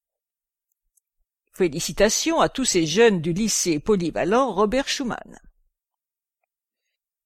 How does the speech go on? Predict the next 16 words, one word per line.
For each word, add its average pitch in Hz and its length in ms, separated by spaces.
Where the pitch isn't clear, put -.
Animation 262 580
commerciale. - 880
Faire - 280
connaître 269 560
les 202 100
chiens 254 320
guides 233 320
d'aveugles. 139 720
À 196 100
l'occasion 269 560
d'une 214 200
animation 233 760
devant 165 340
le 165 140
magasin 175 560
Monoprix, 185 680